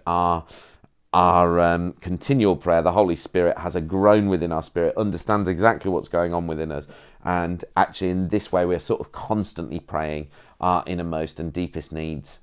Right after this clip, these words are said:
to God through the groan of the Holy Spirit from within our own being. So with communication with God, actually, firstly, we express ourselves in praise, we remind ourselves who he is. Then we have to express ourselves in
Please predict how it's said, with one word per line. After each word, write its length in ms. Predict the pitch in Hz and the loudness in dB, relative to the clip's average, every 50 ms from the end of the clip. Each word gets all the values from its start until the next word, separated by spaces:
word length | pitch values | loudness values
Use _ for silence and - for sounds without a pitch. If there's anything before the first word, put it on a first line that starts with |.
| - _ _ _ _ _ _ _ _ _ _ _ _ _ _ _ - | -20 _ _ _ _ _ _ _ _ _ _ _ _ _ _ _ -14
to 100 | - 90 | -10 -4
God 280 | 76 90 85 82 78 78 | 0 2 4 4 2 0
through 300 | - - - 82 85 82 | -4 -12 -10 -8 -6 -6
the 80 | 82 | -6
groan 480 | 80 69 - 95 92 87 90 90 87 85 | -8 -8 -6 -6 -4 -2 -2 -2 -4 -6
of 120 | 82 76 | -8 -8
the 80 | - 71 | -8 -8
Holy 260 | 82 85 82 71 65 | -6 -6 -6 -6 -8
Spirit 420 | - - - 78 76 73 57 - - | -10 -10 -8 -6 -6 -6 -6 -8 -12
from 180 | - 69 73 | -14 -12 -10
within 340 | 76 76 71 80 78 78 - - | -10 -8 -8 -8 -8 -8 -10 -10
our 300 | - 76 76 73 73 - - | -8 -6 -6 -6 -6 -8 -8
own 360 | 76 78 78 76 76 76 73 _ _ - - _ _ - - 71 | -8 -8 -8 -8 -8 -10 -12 _ _ -20 -20 _ _ -20 -14 -10
being. 400 | - 85 82 82 76 76 73 71 - _ _ _ _ _ _ _ _ _ _ _ _ _ _ _ _ _ _ _ _ _ _ _ _ _ _ _ _ _ | -6 -4 -4 -2 -4 -4 -6 -10 -16 _ _ _ _ _ _ _ _ _ _ _ _ _ _ _ _ _ _ _ _ _ _ _ _ _ _ _ _ _
So 140 | - - 135 | 0 4 4
with 160 | 131 135 123 | 6 4 4
communication 680 | - 139 139 147 156 151 - 139 131 123 120 - 110 107 | 4 2 4 4 4 2 4 4 4 4 4 2 -2 -2
with 160 | 104 101 85 - | 0 -2 0 2
God, 300 | 98 92 87 87 85 - - | 4 4 4 4 2 0 -4
actually, 460 | 107 107 - - - 98 95 95 - - | -4 -4 -4 -4 -2 -2 -2 -2 -4 -4
firstly, 520 | - - 131 127 127 120 - - 101 101 | 2 4 6 6 6 4 2 -2 -2 -2
we 160 | 98 92 98 | 0 0 -2
express 400 | 90 69 - - - 117 113 - | -2 -4 -4 -2 0 0 2 2
ourselves 480 | 98 92 92 - - 87 85 85 80 - | 2 0 0 0 0 0 0 0 -2 -4
in 140 | 85 82 76 | -6 -8 -4
praise, 440 | - - 98 98 98 101 95 87 - | 0 2 4 4 4 4 0 -2 -4
we 100 | 92 87 | -4 -4
remind 340 | 87 90 95 92 92 90 | -2 -2 -2 -2 -2 -2
ourselves 380 | 82 85 - - 87 85 80 - | -2 -2 -2 -2 -2 -2 -2 -4
who 120 | 85 82 | -4 -4
he 120 | 85 85 80 | -2 -2 -2
is. 220 | 78 80 80 - _ - - - _ _ _ - | -2 -4 -6 -10 _ -20 -20 -20 _ _ _ 2
Then 160 | - 120 123 | 2 4 4
we 60 | 123 | 4
have 140 | 120 110 - | 4 2 4
to 80 | - 107 | 4 4
express 360 | 101 92 - - 113 104 - | 4 2 2 2 2 4 4
ourselves 400 | 101 90 - 98 90 92 87 - | 2 2 2 2 2 2 2 -2
in 160 | - 92 92 | -6 -8 -8